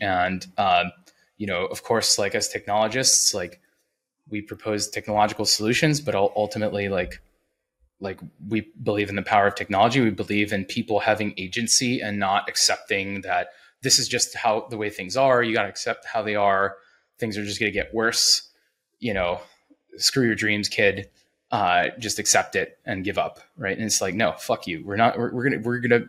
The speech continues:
make the better future happen. We have agency. We can build. Get the heck out of our way. You know, we're gonna make the, the better future we want. And you need a sort of, like, fuck you optimism, <laughs> right? Um,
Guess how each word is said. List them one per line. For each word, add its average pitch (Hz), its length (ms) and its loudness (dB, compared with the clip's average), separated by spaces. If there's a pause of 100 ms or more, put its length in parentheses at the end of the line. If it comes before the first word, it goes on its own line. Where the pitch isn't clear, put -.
make 120 400 2
the 120 80 0
better 110 240 2
future 107 320 -4
happen. 135 540 0
We 101 80 -4
have 120 340 2
agency. 110 420 -2
We 107 120 -2
can 95 120 -12
build. 113 420 0
Get 117 200 -2
the - 60 -2
heck - 260 0
out 101 120 0
of 92 100 -6
our 90 120 -4
way. 127 460 4 (1300)
You 104 120 -2
know, 92 120 2
we're 104 140 2
gonna 113 120 4
make 110 180 2
the, 98 220 0 (300)
the 107 80 -8
better 107 220 4
future 101 320 -4
we 92 100 -4
want. 117 440 6 (460)
And 98 320 0 (260)
you 110 260 -4
need 120 380 2
a 113 100 4
sort 110 280 2
of, 101 120 0
like, 90 340 -2
fuck - 440 -2
you 104 220 0
optimism, - 580 0 (140)
<laughs> - 140 -4
right? 135 420 -2 (440)
Um, 95 580 4